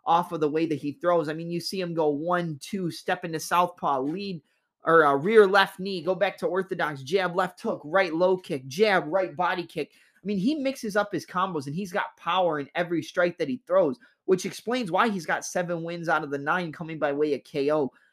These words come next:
But Vyacheslav Borshev, I would definitely say that he is the more technical boxer. I think Davis has a speed advantage, but I think when it comes to the overall striking technique,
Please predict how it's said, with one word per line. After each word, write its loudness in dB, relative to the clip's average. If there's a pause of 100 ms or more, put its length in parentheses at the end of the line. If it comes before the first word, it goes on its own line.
(200)
But 6
Vyacheslav 0
Borshev, 0
I 4
would 0
definitely 0
say -2
that -2
he -10
is -6
the -6
more -4
technical -4
boxer. -2
I -6
think -8
Davis -4
has -4
a -8
speed -8
advantage, -2 (300)
but 4
I 4
think -8
when -2
it -8
comes -6
to -4
the 0
overall 0 (760)
striking 0
technique, -6